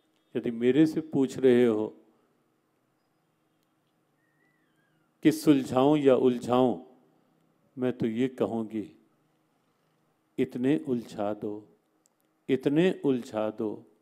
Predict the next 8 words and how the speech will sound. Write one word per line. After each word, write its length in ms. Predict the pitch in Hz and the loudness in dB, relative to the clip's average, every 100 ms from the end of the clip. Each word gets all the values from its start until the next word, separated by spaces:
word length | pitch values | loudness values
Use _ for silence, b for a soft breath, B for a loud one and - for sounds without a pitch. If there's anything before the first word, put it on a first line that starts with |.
| _ _ _ _ - | _ _ _ _ 0
इतने 400 | 156 185 196 220 | 0 2 4 4
उलझा 540 | 208 156 131 120 120 | 4 2 0 0 2
दो 280 | 120 123 101 - _ _ _ _ | 4 2 2 -6 _ _ _ _
कि 60 | 113 | -12
फिर 640 | - - 143 160 160 - _ _ _ _ _ | -8 2 4 4 0 -12 _ _ _ _ _
सुलझाने 880 | - - - 139 117 - 120 131 139 | -20 -16 0 0 0 -4 -2 2 2
में 520 | 143 143 147 156 - _ _ _ _ _ _ | 4 4 4 0 -12 _ _ _ _ _ _
स्वयं 440 | - - 127 | -20 -6 -4